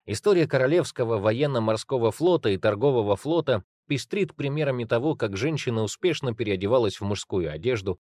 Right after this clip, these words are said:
работала бок о бок с мужчинами несколько лет, так и не раскрыв своего секрета. Биография Мэри Энн Телбот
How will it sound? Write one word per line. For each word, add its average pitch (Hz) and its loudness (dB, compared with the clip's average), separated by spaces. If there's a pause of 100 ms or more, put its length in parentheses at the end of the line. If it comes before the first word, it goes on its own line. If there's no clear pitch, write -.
(160)
работала 131 0
бок 131 2
о 147 4
бок 107 0
с - -12
мужчинами 107 -2
несколько 95 -4
лет, 123 0 (300)
так 170 -4
и 151 -2
не 135 -2
раскрыв 113 -2
своего 98 -2
секрета. 95 -8 (720)
Биография 101 0 (180)
Мэри 120 -2
Энн 101 -4
Телбот 135 0